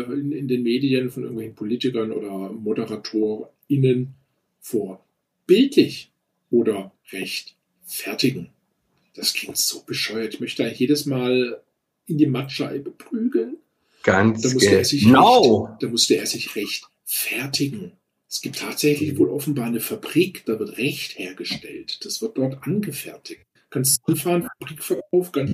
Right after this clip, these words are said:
Speaker 1: besonders günstig. Da kriegst du ja Recht in deinem Leben. Da ist eine
Speaker 2: Mhm.
Speaker 1: Fertigung für Recht.
Speaker 2: Das finde ich praktisch.
Speaker 1: Äh, aber wenn du sagen willst, zu solchen Kisten, ja, manchmal, also ganz selten sieht man hier auch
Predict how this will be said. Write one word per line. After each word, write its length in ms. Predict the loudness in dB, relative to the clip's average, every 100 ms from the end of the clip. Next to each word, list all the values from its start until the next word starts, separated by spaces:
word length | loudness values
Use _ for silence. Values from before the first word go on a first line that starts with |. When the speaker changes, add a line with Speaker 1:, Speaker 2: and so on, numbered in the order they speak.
| -4
Speaker 1:
besonders 440 | -4 -4 -4 -6 -4
günstig. 420 | -4 2 2 2 -4 _ _ _
Da 140 | -10 -8 -8
kriegst 240 | -4 -2
du 60 | -2
ja 80 | -6 -6
Recht 280 | -4 -4 -4
in 100 | -4 -4
deinem 100 | -6
Leben. 340 | -6 -8 -10 -20 _ _ _
Da 140 | -10 -8 -6
ist 120 | -4
eine 80 | -2
Speaker 2:
Mhm. 60 |
Speaker 1:
Fertigung 640 | -2 -2 0 0 2 0 0 -4
für 180 | -8 -10
Recht. 300 | -12 -14 -20 -6 -2
Speaker 2:
Das 360 | 0 0 -4
finde 300 | 2 4 4
ich 160 | 0 -4
praktisch. 840 | 6 8 8 4 4 4 4 2 4
Speaker 1:
Äh, 180 | 4 4 -2 -6 -2
aber 140 | 2 4 6
wenn 120 | 6
du 60 |
sagen 240 | 6 2 -2 -4
willst, 140 | 0
zu 80 | 4
solchen 220 | 4 2 2
Kisten, 300 | 4 4 4
ja, 100 | 4 2
manchmal, 760 | 0 2 2 0 -6 2 4 4
also 180 | 0 -8 -4
ganz 240 | -2 0
selten 240 | 4 4 2
sieht 200 | -2 -2
man 200 | 0 -2 0 2
hier 180 | 2
auch 160 | 0